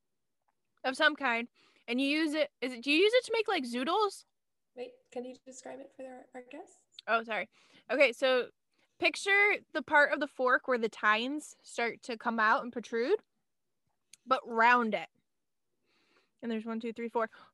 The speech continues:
Speaker 1: five little round circles at the end. And I can only assume, due to picture quality, that they, uh, are empty loops.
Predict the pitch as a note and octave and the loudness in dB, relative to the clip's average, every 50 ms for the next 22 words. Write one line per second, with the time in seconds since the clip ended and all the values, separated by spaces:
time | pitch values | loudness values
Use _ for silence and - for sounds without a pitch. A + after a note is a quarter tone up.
0 | _ _ - - C#4 C#4+ D4 D4+ E4 E4 D#4+ D#4+ C#4+ D4 D4 C#4 C#4+ C#4 C4 A#3+ | _ _ 4 6 8 10 10 10 8 8 6 4 4 4 6 6 6 6 4 2
1 | A#3+ B3 B3 B3 B3 B3+ B3+ - - - B3+ A#3 A#3 - - A3 A3 G#3+ G3 G3+ | 0 0 2 2 2 0 -2 -4 -4 -2 -2 -2 -2 -4 -6 -6 -4 -4 -4 -4
2 | - G3 F#3 F3 E3+ F3+ F#3 G3 G3+ F#3+ F3+ G3 G#3 - A#3+ A#3+ B3 B3 A#3+ A#3 | -4 -6 -6 -6 -6 -8 -8 -10 -8 -6 -6 -6 -4 -2 -2 -2 0 0 -2 -2
3 | - - - A#3 A3+ A3 G#3 G#3 G#3+ - _ _ _ _ - G#3 G3+ G3 - G#3 | -4 -4 -2 -2 -2 -2 -2 -6 -6 -8 _ _ _ _ -4 -4 -4 -2 -2 -4
4 | G3 - - G3+ - G3 F3+ F#3 F#3 F#3+ F#3+ F#3+ - _ _ _ _ _ _ _ | -6 -6 -6 -6 -4 -2 -2 -2 -2 -4 -8 -8 -10 _ _ _ _ _ _ _
5 | _ _ - G#3+ G#3 F#3+ F#3 _ - G3+ G3+ G3 F#3+ F#3+ F#3 F#3 F3+ - _ _ | _ _ -4 -2 -2 -2 -2 _ -6 -4 -4 -4 -4 -4 -4 -6 -8 -12 _ _
6 | _ _ _ _ _ _ - - G#3+ G3 - - G#3+ G3+ - - G#3 G3 G3 G3 | _ _ _ _ _ _ -8 -4 -4 -4 -2 -4 -6 -8 -8 -10 -12 -12 -12 -14
7 | _ _ _ _ _ _ - A3+ G3 F#3 - - - - | _ _ _ _ _ _ -12 -10 -10 -10 -10 -14 -20 -20